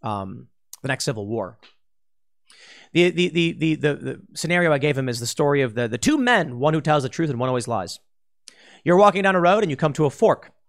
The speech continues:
One path leads to certain doom and one path leads to, uh, paradise.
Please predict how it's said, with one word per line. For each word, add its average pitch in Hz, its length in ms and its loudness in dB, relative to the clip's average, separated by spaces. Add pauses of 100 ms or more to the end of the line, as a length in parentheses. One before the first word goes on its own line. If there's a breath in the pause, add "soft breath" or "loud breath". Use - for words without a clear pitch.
(140)
One 151 240 2
path 151 320 0
leads 139 260 -2
to 123 60 -10
certain 139 280 -4
doom 139 280 -2
and 123 160 -6
one 131 160 0
path 135 320 -2
leads 120 340 -6
to, 113 380 -6
uh, 110 180 -4
paradise. - 460 -4